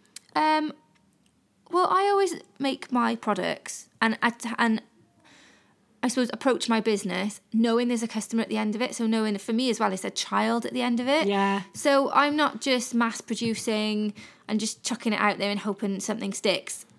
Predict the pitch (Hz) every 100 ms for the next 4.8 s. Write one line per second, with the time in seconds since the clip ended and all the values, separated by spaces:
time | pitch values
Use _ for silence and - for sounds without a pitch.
0 | - 254 240 254 214 226 196 196 214 208
1 | 220 190 196 - 196 - 208 208 202 185
2 | - 208 208 208 202 220 - - 226 -
3 | 254 - 208 190 254 240 - 220 185 180
4 | 190 196 226 240 226 - 185 180